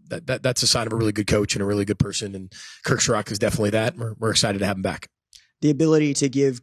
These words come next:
Speaker 2: kids a clean slate, especially guys that you've coached in the past,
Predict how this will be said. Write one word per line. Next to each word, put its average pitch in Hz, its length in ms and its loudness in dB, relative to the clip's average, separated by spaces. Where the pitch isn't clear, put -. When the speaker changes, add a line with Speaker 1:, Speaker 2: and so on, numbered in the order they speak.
Speaker 2:
kids 139 220 0
a 131 40 -4
clean 131 280 -2
slate, 127 260 -4
especially 139 340 -4
guys 127 320 -6
that - 140 -14
you've 123 140 -10
coached 123 340 -6
in 123 80 -4
the 120 80 -10
past, 127 460 -8